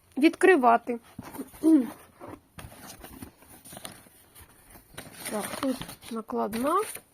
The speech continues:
Що ми бачимо? Он скільки кормів. Нарешті я замовила.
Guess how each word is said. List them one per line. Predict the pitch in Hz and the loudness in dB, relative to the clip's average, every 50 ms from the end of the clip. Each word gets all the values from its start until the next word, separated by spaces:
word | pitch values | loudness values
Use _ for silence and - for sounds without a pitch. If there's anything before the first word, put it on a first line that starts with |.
| _ _ - - - - - - - - - - - | _ _ -20 -20 -20 -20 -20 -18 -18 -18 -20 -20 -10
Що | - 330 330 | -4 -2 0
ми | 311 302 294 | 0 0 0
бачимо? | 247 214 220 214 214 214 - - - 294 302 339 359 415 - - - - - - _ _ _ _ _ _ _ _ _ _ _ - - _ | -2 -2 -4 -4 -4 -4 -6 -6 -2 -2 0 0 -2 -4 -4 -8 -10 -10 -16 -16 _ _ _ _ _ _ _ _ _ _ _ -20 -20 _
Он | - 285 330 339 285 | 2 4 4 4 4
скільки | - - - 277 240 277 269 | 2 -2 -6 -4 -2 -2 0
кормів. | 262 277 262 269 277 277 269 254 226 220 240 - _ _ _ _ - - _ _ _ _ _ _ _ _ _ _ _ _ _ - - _ _ _ _ _ _ _ _ _ - - - - - | 2 4 4 6 6 6 6 4 4 0 -2 -10 _ _ _ _ -18 -18 _ _ _ _ _ _ _ _ _ _ _ _ _ -20 -20 _ _ _ _ _ _ _ _ _ -20 -20 -20 -8 -2
Нарешті | 269 285 311 311 330 339 349 - - - 320 | 2 4 4 4 4 4 2 0 0 2 4
я | 320 302 285 | 6 6 6
замовила. | 262 311 294 277 277 262 233 220 214 214 220 208 208 214 | 6 6 6 8 6 6 6 4 2 0 0 0 0 -2